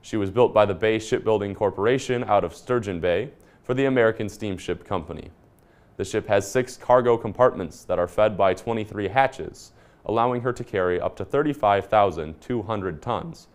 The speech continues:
at her maximum midsummer draft of thirty feet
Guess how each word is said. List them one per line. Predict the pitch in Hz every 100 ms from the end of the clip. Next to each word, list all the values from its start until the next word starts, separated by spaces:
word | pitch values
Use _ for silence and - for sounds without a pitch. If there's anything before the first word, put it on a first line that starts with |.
| _ _ -
at | 101
her | 110 98
maximum | 110 123 - 107 92 92
midsummer | 107 - 107 87
draft | 80 123 127 95 -
of | - 92
thirty | - 110 101
feet | 95 85 80